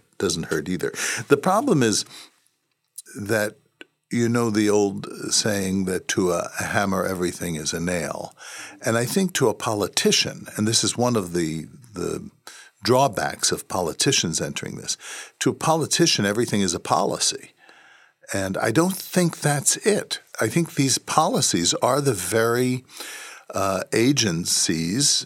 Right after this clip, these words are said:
uh, depending on the policy, of course, uh, are the very means by which we erode, uh, the fabric of society that Senator Rubio wants.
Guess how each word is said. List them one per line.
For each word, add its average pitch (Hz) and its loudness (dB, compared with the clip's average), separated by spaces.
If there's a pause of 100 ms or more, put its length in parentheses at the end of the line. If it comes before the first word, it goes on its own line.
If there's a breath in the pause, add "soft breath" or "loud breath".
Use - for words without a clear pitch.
uh, 101 -4
depending 95 -2
on 78 -6
the 76 -8
policy, 120 2
of - -4
course, - -8 (440 loud breath)
uh, 92 0
are 120 0
the 117 2
very 135 4
means 160 6
by 82 0
which 78 0
we 104 0 (420)
erode, 107 4 (680 loud breath)
uh, 98 -2 (460)
the - -6
fabric 135 2
of 98 4
society 98 2
that 98 0 (640)
Senator 98 2
Rubio 95 0
wants. 160 -2